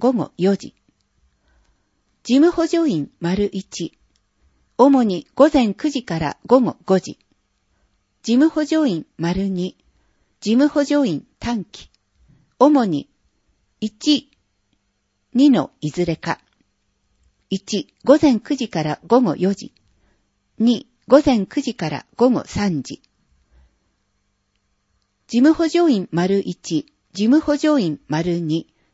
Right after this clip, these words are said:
事務補助員短期は業務内容により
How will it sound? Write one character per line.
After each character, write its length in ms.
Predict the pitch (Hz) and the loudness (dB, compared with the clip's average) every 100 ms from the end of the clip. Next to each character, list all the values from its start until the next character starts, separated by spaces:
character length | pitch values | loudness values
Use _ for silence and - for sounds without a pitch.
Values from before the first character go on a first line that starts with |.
| - | -6
事 100 | 202 | 0
務 160 | 240 302 | 2 2
補 160 | 285 | 0
助 240 | 285 294 220 | 0 0 0
員 160 | 156 _ - | -4 _ -4
短 260 | 254 220 | -2 -2
期 160 | - 139 | -4 -8
は 160 | 139 - _ _ - | -8 -12 _ _ 2
業 160 | 202 277 | 4 6
務 200 | 277 285 | 6 4
内 320 | 294 277 202 | 4 2 0
容 220 | 180 160 | 0 0
に 160 | 147 131 | 0 -2
よ 100 | 143 | -4
り 220 | 220 | -6